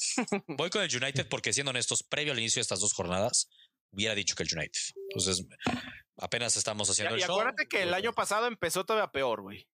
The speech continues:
Speaker 1: Empezó peor el
Speaker 2: ¿Eh?
Speaker 1: United la temporada pasada. Se fue componiendo. Ojalá que sea inicio puteado y, y se compongan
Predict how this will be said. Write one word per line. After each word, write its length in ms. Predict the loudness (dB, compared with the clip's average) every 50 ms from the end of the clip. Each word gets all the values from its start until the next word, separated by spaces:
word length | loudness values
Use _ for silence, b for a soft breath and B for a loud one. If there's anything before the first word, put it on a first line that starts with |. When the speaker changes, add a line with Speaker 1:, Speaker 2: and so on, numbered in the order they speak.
| _
Speaker 1:
Empezó 380 | -10 -6 -2 -2 0 0 0 -2 0
peor 280 | 0 0 2 2 2
el 80 | 2 0
Speaker 2:
¿Eh? 80 | 0 0
Speaker 1:
United 300 | 0 -2 -4 -2 0 0
la 100 | 0 2
temporada 340 | 0 0 0 0 0 0 0
pasada. 280 | 0 2 2 2 2
Se 100 | 2 0
fue 160 | 0 0 0 2
componiendo. 580 | 2 0 2 2 2 2 2 2 2 2 2 2
Ojalá 360 | 4 2 2 2 2 0 0
que 180 | 0 -2 -2
sea 540 | 0 2 0 2 2 2 0 0 0 -2 -2 -4 _ _ _ _ -4
inicio 580 | -2 0 0 0 2 2 2 4 2 2 0 -2
puteado 500 | -4 -4 -2 0 0 0 2 2 0 0
y, 240 | -2 -4 -8 -10 _ _
y 140 | -16 -8 -6
se 100 | -6 -4
compongan 720 | -4 -4 -4 0 0 0 2 2 0 0 0 -2 -4